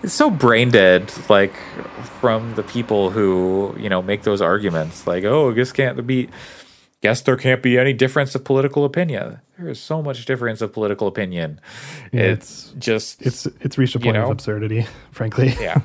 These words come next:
Speaker 1: it's, mm-hmm. Go take your
Speaker 2: Which
Speaker 1: horse fucking dewormer.
Speaker 2: Yeah, it's, and it's, to be clear, it's not even just a U S thing. It's pretty global at this
Speaker 1: No.
Speaker 2: point.
Speaker 1: Yeah.
Speaker 2: It's, and this is just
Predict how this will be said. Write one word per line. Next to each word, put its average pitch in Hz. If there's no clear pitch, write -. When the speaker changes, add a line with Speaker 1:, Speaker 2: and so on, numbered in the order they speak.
Speaker 1:
it's, -
mm-hmm. 110
Go 135
take 135
your 127
Speaker 2:
Which 127
Speaker 1:
horse 107
fucking -
dewormer. 80
Speaker 2:
Yeah, -
it's, -
and 131
it's, -
to 156
be 139
clear, 120
it's 135
not 131
even 120
just 113
a 120
U 107
S 98
thing. -
It's -
pretty -
global 98
at -
this 135
Speaker 1:
No. 73
Speaker 2:
point. 113
Speaker 1:
Yeah. 95
Speaker 2:
It's, -
and 113
this 127
is 127
just 123